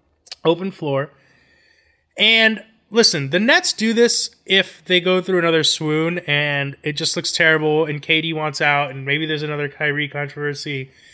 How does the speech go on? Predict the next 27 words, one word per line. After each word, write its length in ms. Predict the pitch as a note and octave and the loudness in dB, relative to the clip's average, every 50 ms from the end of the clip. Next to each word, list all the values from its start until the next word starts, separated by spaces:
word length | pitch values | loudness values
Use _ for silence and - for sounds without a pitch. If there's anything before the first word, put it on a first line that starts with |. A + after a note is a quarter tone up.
| _ _ _ _ - | _ _ _ _ -2
and 160 | D#3 D3+ D#3 | 0 0 0
it 100 | C3 C3+ | 0 0
really 220 | D#3 E3 E3 D#3+ | 0 0 0 0
does 200 | D3 D#3+ D#3 C#3 | 0 0 -2 -2
become 240 | - D3 - D#3 D3+ | -4 -6 -6 -6 -6
time 220 | C#3 D#3 C#3+ C#3 | -4 -2 -2 -2
to 60 | C#3 C3+ | -2 -4
blow 220 | C3 C#3 C3+ C#3 | -4 -4 -2 -2
this 180 | C3 C3 - - | -2 -2 -2 -2
up. 320 | C#3+ C#3 D3 C#3+ - _ _ - | 0 -2 -2 -2 -6 _ _ -6
I 40 | |
know 140 | D3+ E3 E3 | -4 -4 -2
this 180 | D#3+ E3+ D3+ - | -2 -2 -4 -4
is 100 | D3+ C#3+ | -4 -6
not 200 | D3 C#3+ D3 C#3 | -6 -8 -8 -6
really 160 | D3 C#3+ C#3 | -6 -6 -6
the 80 | C3+ C3 | -6 -6
time 220 | - - C#3+ C3+ C3+ | -6 -6 -6 -6 -6
people 200 | C#3 C#3+ C3+ C3+ | -8 -8 -8 -6
wanna 120 | C#3 C3+ B2+ | -4 -4 -2
hear 120 | C3+ C#3 | -2 -2
this 160 | C#3+ D3 - | -4 -6 -8
because 220 | - C#3 C#3+ C3+ C3+ | -10 -10 -10 -6 -4
they 100 | C#3 B2+ | -2 -2
have 160 | C3+ C3+ B2+ | -2 -2 -2
been 140 | C#3 C#3 C3+ | -4 -8 -8
playing 360 | - C#3+ C#3 C3+ C3+ C3 | -8 -6 -6 -4 -6 -8